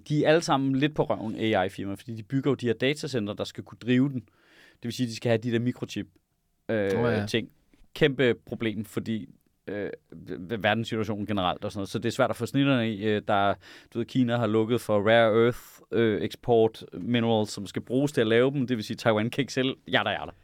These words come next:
Speaker 1: Frem og tilbage.
Speaker 2: Ja, det er
Speaker 1: Kæmpe
Speaker 2: Taiwan har de der mikrochips, ikke?
Speaker 1: Øh, det er dem, der laver dem. Det
Speaker 2: Det har
Speaker 1: skal
Speaker 2: jeg he-
Speaker 1: så lige siges, der er
Speaker 2: Ja.
Speaker 1: sådan en interessant detalje, at der er kun et firma, der kan lave den maskine, der laver dem.
Speaker 2: Nå.
Speaker 1: De bor i Belgien. Belgisk firma.
Speaker 2: Ja, ja, Belgien.
Speaker 1: Ja.
Speaker 2: Alt godt,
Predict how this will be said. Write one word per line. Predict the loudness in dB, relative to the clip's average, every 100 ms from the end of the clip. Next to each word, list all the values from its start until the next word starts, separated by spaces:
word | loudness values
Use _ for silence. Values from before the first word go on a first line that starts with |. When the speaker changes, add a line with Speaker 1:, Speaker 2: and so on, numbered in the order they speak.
| -2
Speaker 1:
Frem | 0
og |
tilbage. | 0 -4 -6 -10
Speaker 2:
Ja, | -4
det | 2
er |
Speaker 1:
Kæmpe | 4 4
Speaker 2:
Taiwan | 4 4 2 0 -6
har | 0 2
de | 2
der | 0
mikrochips, | -2 -4 -10 -10 -8
ikke? | -6 -6 2 4 6
Speaker 1:
Øh, | 4
det |
er | 2
dem, | 2
der | 2
laver | 4 4 4 2
dem. | 0
Det | -4 -6 -10 0
Speaker 2:
Det | 4
har | 4
Speaker 1:
skal | 4
Speaker 2:
jeg | 2
he- |
Speaker 1:
så | 0 0 2
lige | 2 0
siges, | -2 0
der | 4
er |
Speaker 2:
Ja. | 4
Speaker 1:
sådan | 2 0
en | 2
interessant | 0 0 -2 -2
detalje, | 0 0 0 -2
at | -2 2
der |
er | 2
kun | 2 -2
et | -2
firma, | 0 0 2
der | 0
kan | 0 0
lave | 4 4 4 2
den | -2 -2 -4
maskine, | -4 -2 0 4 4 2 -2 -4
der |
laver | 0 2 0
dem. | -6 _ _ _ -12
Speaker 2:
Nå. | -10 -10 _
Speaker 1:
De | -6
bor | -4
i |
Belgien. | -2 -2 -4 _ _ -10
Belgisk | -10 -10 -14
firma. | -16 -18 _ -8
Speaker 2:
Ja, | 0 2
ja, | 2
Belgien. | 2 2 0 0
Speaker 1:
Ja. | 0
Speaker 2:
Alt | 0 0 2
godt, | 0